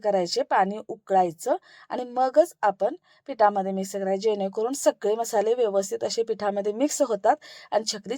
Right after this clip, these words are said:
छान लागते, चविष्ट होते. तर अशा प्रकारे मी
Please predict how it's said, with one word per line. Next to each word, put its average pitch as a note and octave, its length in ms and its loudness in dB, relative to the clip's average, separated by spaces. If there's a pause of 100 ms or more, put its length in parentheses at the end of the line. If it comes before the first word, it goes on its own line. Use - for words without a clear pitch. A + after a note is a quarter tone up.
छान C4 320 2
लागते, A#3+ 380 2
चविष्ट A#3 540 0
होते. E3+ 300 -8 (1200)
तर A#3+ 180 4
अशा A#3+ 280 6
प्रकारे A3 440 2
मी C#4 240 -2